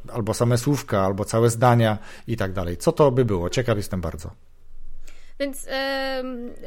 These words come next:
Speaker 2: taką listę można w ogóle, e, pobrać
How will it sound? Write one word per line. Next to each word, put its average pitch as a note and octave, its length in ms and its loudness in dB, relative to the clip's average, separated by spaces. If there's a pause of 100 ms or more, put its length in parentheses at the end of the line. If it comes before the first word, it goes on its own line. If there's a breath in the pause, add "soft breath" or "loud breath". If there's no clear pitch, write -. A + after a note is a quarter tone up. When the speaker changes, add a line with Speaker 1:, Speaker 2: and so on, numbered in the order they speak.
(100)
Speaker 2:
taką D#4 240 -10
listę D#4+ 400 -8
można C#4+ 540 -8
w C4+ 100 -14
ogóle, C#4 360 -8
e, - 40 -14 (600)
pobrać B3+ 240 -10